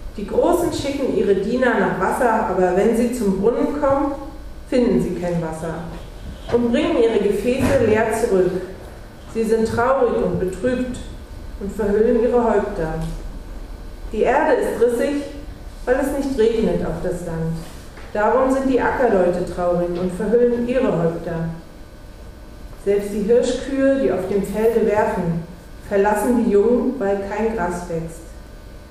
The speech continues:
Die Wildesel stehen auf den kahlen Höhen und schnappen nach Luft wie die Schakale. Ihre Augen erlöschen, weil nichts Grünes wächst. Ach Herr,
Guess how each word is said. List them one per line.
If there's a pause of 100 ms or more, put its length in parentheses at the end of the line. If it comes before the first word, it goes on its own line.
(420)
Die
Wildesel
stehen
auf
den
kahlen
Höhen
und
schnappen
nach
Luft (400)
wie
die
Schakale. (680)
Ihre
Augen
erlöschen, (320)
weil
nichts
Grünes
wächst. (1400)
Ach
Herr,